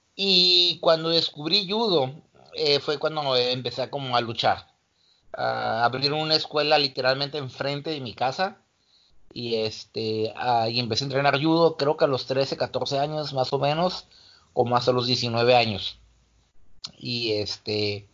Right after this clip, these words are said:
y así empezó. Eh, yo me acuerdo que cuando empecé judo, al mes me lastimé, <laughs> me lastimé, disloqué mi brazo.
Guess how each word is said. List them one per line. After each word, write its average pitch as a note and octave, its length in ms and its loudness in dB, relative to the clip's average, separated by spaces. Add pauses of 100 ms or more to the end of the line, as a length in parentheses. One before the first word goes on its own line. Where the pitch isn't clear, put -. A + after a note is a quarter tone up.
y B2 80 0
así E3 140 0
empezó. E3+ 460 -2 (680)
Eh, A#2+ 680 4
yo B2+ 120 0
me D3 80 4
acuerdo D3+ 320 2
que C#3+ 80 -10
cuando C3 180 -2
empecé A#2+ 340 -2
judo, C3+ 760 2
al B2+ 240 2
mes D3+ 320 2
me F3 100 0
lastimé, C3+ 460 -2
<laughs> - 40 -12
me D3 140 0
lastimé, B2+ 540 -2
disloqué B2 420 -4
mi C#3+ 140 -4
brazo. C3 480 0